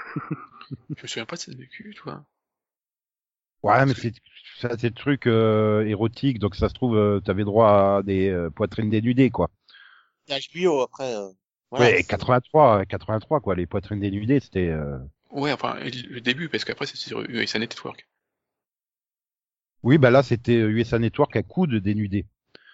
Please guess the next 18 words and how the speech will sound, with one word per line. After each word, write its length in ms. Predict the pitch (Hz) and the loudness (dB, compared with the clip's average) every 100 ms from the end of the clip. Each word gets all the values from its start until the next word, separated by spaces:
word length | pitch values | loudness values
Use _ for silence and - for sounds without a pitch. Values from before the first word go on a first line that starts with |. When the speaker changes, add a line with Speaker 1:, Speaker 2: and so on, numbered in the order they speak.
| _ - | _ -18
Speaker 1:
en 120 | - | -14
fait. 260 | - - - - - - - 151 - - _ _ 156 | -12 -10 -8 -4 -4 -4 -6 -8 -12 -20 _ _ -8
<laughs> 420 | - 170 - 156 _ 147 _ _ _ _ _ _ _ _ _ _ _ _ _ _ _ | -6 -6 -8 -16 _ -20 _ _ _ _ _ _ _ _ _ _ _ _ _ _ _
Speaker 2:
Ah, 100 | - | -8
et 20 | |
la 100 | 120 | -8
dernière 260 | 117 127 147 | -2 2 4
Speaker 1:
Donc, 60 | 127 | 6
oui. 60 | 123 | 4
Speaker 2:
saison, 300 | 131 170 165 | 4 -4 -6
la 80 | 123 - _ | -8 -12 _
dernière 220 | 127 143 - | -8 -6 -6
saison 200 | 135 160 | -8 -8
est 100 | - | -10
coproduite 540 | - - 147 160 175 | -12 -8 -8 -8 -4
par 120 | 127 | -2
la 100 | 123 | -2
cinq. 320 | 123 160 - | -2 -8 -12